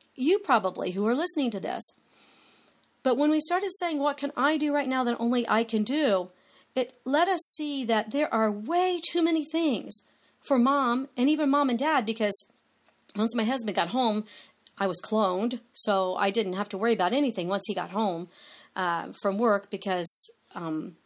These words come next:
he believed in serving his wife and family. So from the beginning, I never had to, to worry about anything in the evenings. But even during the day, and he was gone twelve or thirteen hours every day too, so that made a difference. I was always long days for me. But, um,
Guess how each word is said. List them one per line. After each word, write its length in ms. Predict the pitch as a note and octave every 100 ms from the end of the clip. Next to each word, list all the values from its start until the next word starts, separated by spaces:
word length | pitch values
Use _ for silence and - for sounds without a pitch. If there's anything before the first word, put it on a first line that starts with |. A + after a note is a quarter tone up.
| _
he 160 | - G3+
believed 260 | G3 F#3+
in 100 | F3
serving 320 | - G#3 F#3+
his 160 | F3+ E3
wife 220 | G3 G3
and 120 | F3+
family. 320 | E3 A#3+ G#3 F#3
So 260 | - F3
from 200 | D#3+ A3+
the 60 | F#3+
beginning, 360 | F3+ A3+ G#3
I 80 | F#3
never 180 | G3 F3+
had 200 | F3+ F#3
to, 200 | F#3 - - - - - -
to 100 | G#3
worry 180 | D4+
about 160 | D#4+ G3
anything 340 | F#3 G3+ G#3+
in 60 | F#3
the 120 | F#3
evenings. 360 | C#4+ A#3 F#3+ F#3
But 140 | A3+ A#3+
even 200 | F4 G#4+
during 160 | G4
the 80 | E4
day, 240 | F4+ E4 G#3+
and 80 |
he 100 | G3
was 120 | A#3 A3
gone 320 | A3 G3+ F#3 -
twelve 300 | - G#3+ F#3+
or 40 | F3+
thirteen 340 | - - F#3
hours 200 | E3+ D#3+
every 200 | F3 E3
day 200 | F3 E3+ -
too, 220 | B3 F3+
so 180 | E3 G3
that 160 | F#3+ F#3+
made 120 | F3
a 60 | F3+
difference. 400 | D#3+ - D#3+ E3+
I 60 |
was 140 | E3+ E3+
always 260 | F3 - - - - -
long 220 | A#3 B3+ A#3
days 220 | B3 C#4
for 100 | -
me. 260 | F3+ E3+ G#3+ - - -
But, 340 | B3+ B3 A#3 - _
um, 400 | A3+ G#3 F#3 F#3